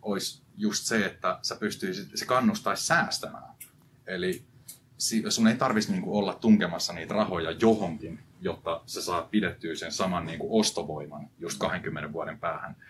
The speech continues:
vaan jos sitä rahaa ei tuu lisää, niin se koko ajan kasvattaa arvoaan. Sillä tulee olemaan enemmän ja enemmän ostovoimaa sillä samalla yksiköllä tai samalla määrällä. Ja se sitten taas, niinku, se on huomattavan iso muutos siihen,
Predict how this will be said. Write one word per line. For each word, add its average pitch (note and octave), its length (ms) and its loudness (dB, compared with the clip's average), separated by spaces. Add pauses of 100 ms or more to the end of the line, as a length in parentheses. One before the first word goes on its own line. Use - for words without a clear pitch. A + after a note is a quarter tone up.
(300)
vaan F2 400 -2 (520)
jos G#2+ 400 2
sitä G2+ 220 0
rahaa G2+ 400 0
ei F2+ 180 -2
tuu G#2 340 0
lisää, E2 600 -2 (680)
niin F2 440 -6
se F#2+ 260 -2 (100)
koko A2 260 2
ajan F#2 320 2
kasvattaa G2+ 720 0
arvoaan. D#2 500 -2 (160)
Sillä F2+ 280 0
tulee F#2 320 0
olemaan G2 420 0
enemmän A#2+ 340 4
ja F#2 100 -2
enemmän G2+ 360 4
ostovoimaa D#2 840 -4 (160)
sillä F2 240 -2
samalla F#2+ 420 2
yksiköllä D#2+ 580 2
tai E2+ 160 -4
samalla E2+ 340 0
määrällä. E2+ 540 -4 (280)
Ja F#2+ 60 -2
se C3+ 140 0
sitten C3+ 260 -4
taas, A2+ 220 0
niinku, A2 340 4 (140)
se - 120 -2
on A2 120 2
huomattavan C3 520 2
iso B2 280 0
muutos G2 640 4
siihen, F#2 480 0